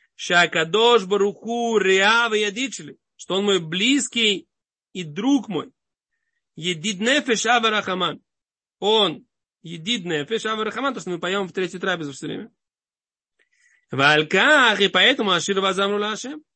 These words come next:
Я буду воспевать и петь Господу. Бефи, устами, убыклеги наги-, нагина. То есть я буду петь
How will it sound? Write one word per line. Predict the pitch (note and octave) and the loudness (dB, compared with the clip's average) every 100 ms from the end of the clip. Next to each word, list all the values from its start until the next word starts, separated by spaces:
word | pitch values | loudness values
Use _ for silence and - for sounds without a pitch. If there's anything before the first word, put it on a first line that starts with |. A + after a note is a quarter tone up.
| _ | _
Я | E3 D3+ | -8 -4
буду | D#3+ A3 F#3+ E3 - | -2 2 4 2 0
воспевать | F3 E3+ - F#3+ C#3 C3+ - - _ _ _ _ _ _ | -6 -6 -2 0 2 2 -2 -12 _ _ _ _ _ _
и | - E3 F#3 D#3 - _ | -2 2 4 2 -4 _
петь | E3+ D3 D#3+ - | -2 0 0 -6
Господу. | - G#3 B3+ A3+ D3 - _ _ _ _ _ _ _ _ _ _ - | -4 -2 -2 -4 -12 -14 _ _ _ _ _ _ _ _ _ _ -4
Бефи, | D#3+ D#3+ - D3+ F#3 C4+ _ _ _ _ | -2 -2 -2 -4 -4 -4 _ _ _ _
устами, | F#3+ - - D#3 D#3 B3+ A3 | -14 -8 0 2 2 0 -4
убыклеги | A3 A#3+ C4 C4 B3+ | -6 -6 -4 -4 -6
наги-, | B3+ A#3 A#3 | -8 -10 -4
нагина. | A#3+ A#3 A#3+ A3 A3 _ | -4 -2 0 0 -2 _
То | D#3 | -10
есть | |
я | E3 | -4
буду | G3 G3 E3 | -2 -2 0
петь | G3+ F3+ - | 0 0 -4